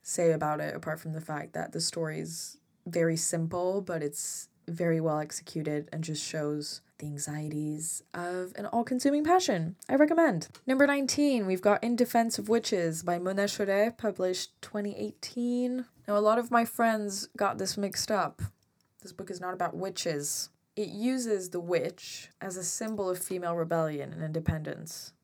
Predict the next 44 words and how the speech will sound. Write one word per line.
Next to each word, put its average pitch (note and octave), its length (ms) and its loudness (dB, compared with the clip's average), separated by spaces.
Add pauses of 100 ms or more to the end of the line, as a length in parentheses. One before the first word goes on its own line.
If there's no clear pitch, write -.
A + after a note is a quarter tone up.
(140)
in F#3+ 80 -8
the F#3 80 -6
face G#3 360 -2
of E3+ 100 -16
misogyny E3 580 -4
and D#3 120 -8
persecution. E3 840 -12 (420)
It G#3 100 4
does, G#3+ 180 4
of A3 140 -4
course, F#3 320 -2
refer E3+ 300 0
back D#3+ 300 0
to - 120 -6
the E3 80 -2
witch E3 240 -4
hunts. D#3 540 -10 (240)
What - 160 0
year A#3 200 0
were F3+ 120 0
the D#3+ 80 -2
witch E3 180 -4
hunts? E3 240 -12
I - 60 -10
don't G#3+ 160 -8
fucking F3 260 -6
know, F3+ 260 -2
actually. - 400 -10 (280)
Around D#4+ 220 6
that G3+ 180 -2
time, C#3 320 -6
you G3 40 -4
know G#3+ 80 0
what F#3+ 80 0
I E3 60 -8
mean. - 260 -12 (320)
Basically C#4 380 0
talks F#3 320 -2
about E3 220 4
how E3 160 0
women D#3+ 400 0
have D#3+ 180 -2
been D#3+ 180 -2
censored, G3+ 720 -2